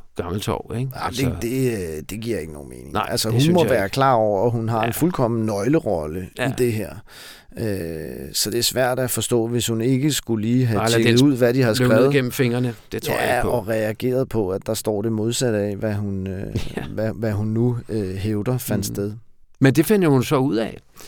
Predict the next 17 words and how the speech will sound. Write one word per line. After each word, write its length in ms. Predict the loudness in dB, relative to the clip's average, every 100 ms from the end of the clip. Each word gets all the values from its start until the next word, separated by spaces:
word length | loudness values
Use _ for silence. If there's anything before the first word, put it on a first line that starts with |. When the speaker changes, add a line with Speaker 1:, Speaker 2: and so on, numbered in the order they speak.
| -20 -2
Speaker 1:
øh, 100 | 4 4
et 220 | 4 2 2
lille 220 | 2 2
år 220 | 2 2
efter, 340 | 0 -2 -6 -8
fordi 220 | -6 -4
der 140 | -2
kommer 360 | 0 0 0 0
så 360 | 0 -2 -2 -4
et, 360 | -6 -6 -6 -10
øh, 60 | -8 -8 -10 -12 -12
et, 340 | -10 -12 -10 -8
øh, 120 | -8 -8
et 120 | 2
udkast 400 | 4 4 2 0
fra 80 | -2
ombudsmanden, 640 | -2 0 0 0 -2 -4